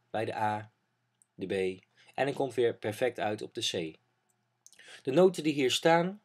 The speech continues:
zijn dus de C die je op deze toets moet spelen en de F moet een paar tonen verder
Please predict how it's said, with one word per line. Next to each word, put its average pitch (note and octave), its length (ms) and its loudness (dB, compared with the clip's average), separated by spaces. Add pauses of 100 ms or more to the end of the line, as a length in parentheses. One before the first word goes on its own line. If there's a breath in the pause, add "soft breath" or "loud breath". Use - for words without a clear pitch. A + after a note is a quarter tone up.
zijn C3 260 -6
dus G#2+ 160 -6
de G#2 100 -6
C E3 460 0
die A2+ 100 -6
je G2+ 100 -4
op - 160 -12
deze D#3 260 -4
toets D3 240 -6
moet C3+ 180 -6
spelen A#2+ 480 -6 (340 loud breath)
en G#2+ 140 -4
de G2+ 240 -4
F - 280 -16
moet F#2 380 -10 (1120)
een - 100 -20
paar D#2+ 200 -4
tonen F#2+ 240 -4
verder A#2 360 -4